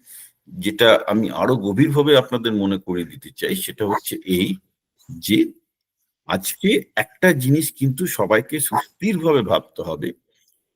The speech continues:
যে ট্রেড রিলেশনের ক্ষেত্রে, again, ইউএস এর সাথে ইন্ডিয়ার যে ডিফারেন্সটা দাঁড়িয়েছে, যে, আহ, ইন্ডিয়া ইউএস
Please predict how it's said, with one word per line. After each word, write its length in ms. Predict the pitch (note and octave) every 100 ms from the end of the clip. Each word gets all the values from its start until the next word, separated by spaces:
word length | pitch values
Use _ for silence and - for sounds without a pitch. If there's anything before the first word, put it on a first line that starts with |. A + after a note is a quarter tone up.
| -
যে 80 | B2+ - _ _
ট্রেড 260 | C#3 F#3 B3+
রিলেশনের 580 | F#3 B2 E2+ - D2 -
ক্ষেত্রে, 600 | - D#2+ - - D#4 D#4+ - _ _ _ _ - _ _ _ C3+
again, 340 | C#3 F3+ G#2 - -
ইউএস 300 | C#3+ F#3 G3+
এর 60 |
সাথে 300 | F#3 F#3+ F#3+
ইন্ডিয়ার 340 | D#3 D3+ D#3+ D3
যে 120 | D3+
ডিফারেন্সটা 600 | A#2+ B2 C#3+ C#3 - B2
দাঁড়িয়েছে, 640 | G2+ G#2+ C3 A#2+ - F2+
যে, 480 | E2 - F#2 F2 E2+ B1+ C2+ E2 E2
আহ, 340 | E2 E2 E2 -
ইন্ডিয়া 600 | A#2+ A#2+ A2+ A#2 A#2 - - _ _ _ _ _
ইউএস 380 | F#2+ A2 A2+